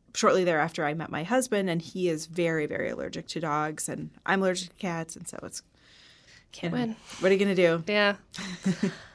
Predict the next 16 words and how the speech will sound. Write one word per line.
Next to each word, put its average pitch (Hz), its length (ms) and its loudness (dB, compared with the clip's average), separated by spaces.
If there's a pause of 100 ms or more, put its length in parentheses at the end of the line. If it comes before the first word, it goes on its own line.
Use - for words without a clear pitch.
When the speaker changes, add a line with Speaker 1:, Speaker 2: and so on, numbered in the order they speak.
(380)
Speaker 2:
Um, 214 520 6
political 254 400 0
role 202 200 4
model - 480 -6 (840)
or 202 200 2
Speaker 1:
Mm. 165 120 -6
Speaker 2:
models. 180 560 -2 (200)
Yeah. - 180 -14 (400)
Speaker 1:
Yeah, 196 320 -8
I - 80 -12
mean, 165 160 -6
a 160 80 -8
lot. 160 500 -12 (840)
Um, 165 480 0 (600)
Peg 190 160 -2
Launschlager. 165 640 -6